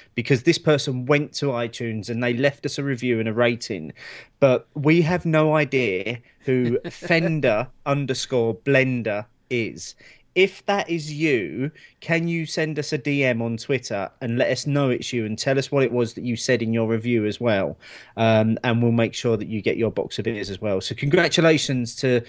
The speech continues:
um, Pippin Fault, Fender underscore Blender, and Hang the double underscore D J for being our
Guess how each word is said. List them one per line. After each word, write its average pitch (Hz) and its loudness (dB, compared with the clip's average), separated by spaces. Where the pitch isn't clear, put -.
um, 117 2
Pippin 190 2
Fault, 165 0
Fender 165 2
underscore 143 -2
Blender, 127 0
and 120 -2
Hang 151 0
the 127 -8
double 127 0
underscore 117 -4
D 123 -2
J 120 0
for 127 2
being 127 2
our 120 -2